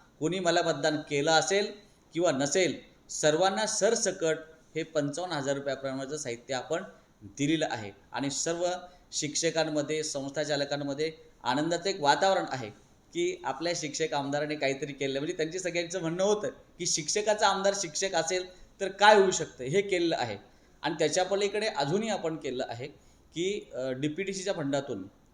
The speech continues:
अ, सिंधुदुर्ग जिल्ह्यामध्ये दोन कोटीचे मी इन्व्हर्टर मिळवून दिले, दोन कोटीचे सोलर पॅनल मिळवून दिले आहे. म्हणजे शाळेमध्ये लाईटची आता गरज नाही आहे. सोलर पॅनल दिल्याने तीन वर्ग, ज्याच्यावर तीन वर्ग,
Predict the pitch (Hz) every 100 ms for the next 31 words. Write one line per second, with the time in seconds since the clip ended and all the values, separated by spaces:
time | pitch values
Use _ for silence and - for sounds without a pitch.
0 | - 123 - 160 165 190 180 143 127 117
1 | 104 98 - _ _ 113 113 175 202 190
2 | 175 165 175 185 190 151 160 185 190 190
3 | 170 147 131 110 90 - _ _ - _
4 | 113 147 180 180 170 170 190 185 147 160
5 | 196 196 180 180 - - 160 165 160 143
6 | - 135 147 170 156 139 165 180 196 233
7 | - - - 131 147 175 196 220 220 220
8 | 196 196 196 190 180 135 - - _ _
9 | _ - 147 170 190 185 185 180 180 175
10 | 208 226 - - _ - 226 262 180 139
11 | 110 - - _ _ _ _ _ _ 123
12 | 131 135 165 165 170 170 160 156